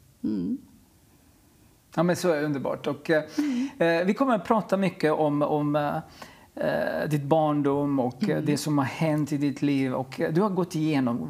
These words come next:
Speaker 2: väldigt, väldigt mycket.
Speaker 1: Ja.
Speaker 2: Eh, och tänker du skriva bok någon gång om det du har gått igenom?
Speaker 1: <laughs> Ja, det har jag faktiskt tänkt att jag kanske ska göra.
Speaker 2: Ja, för att, eh,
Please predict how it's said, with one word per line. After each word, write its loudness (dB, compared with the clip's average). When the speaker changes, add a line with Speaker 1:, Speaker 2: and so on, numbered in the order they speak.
Speaker 2:
väldigt, 0
väldigt -4
mycket. -6
Speaker 1:
Ja. -2
Speaker 2:
Eh, 0
och -2
tänker 0
du 0
skriva 0
bok 0
någon 0
gång -2
om -4
det -2
du -2
har 2
gått 0
igenom? -2
Speaker 1:
<laughs> -16
Ja, -2
det -2
har -2
jag -6
faktiskt -4
tänkt -4
att -4
jag -4
kanske -4
ska -6
göra. -6
Speaker 2:
Ja, -2
för 2
att, -4
eh, 4